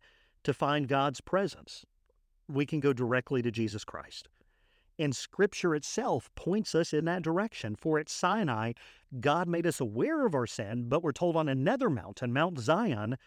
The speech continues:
Christ bled and died so that we could be freed from our sins and made alive. So the search for Sinai really is kind of a search for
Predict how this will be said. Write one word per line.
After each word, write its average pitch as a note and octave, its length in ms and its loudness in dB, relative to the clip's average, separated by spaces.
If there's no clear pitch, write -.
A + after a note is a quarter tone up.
Christ E3 460 -2
bled C3+ 320 0
and C3 160 0
died F#2+ 540 -4
so - 160 -2
that D3 120 2
we C3+ 120 0
could C3+ 140 -4
be C3 100 0
freed D#3 500 -4
from G#2 180 -6
our C#2+ 100 -12
sins G#2 340 -10
and A2 160 -4
made G#2+ 440 -4
alive. A2+ 560 -6
So D#3+ 160 2
the C3 60 2
search A3 280 0
for C#3+ 120 -4
Sinai C#3 560 0
really C#3 520 0
is B2+ 120 -2
kind C3+ 220 0
of C3 60 -2
a A#2+ 60 -2
search - 460 -2
for C#3 360 -2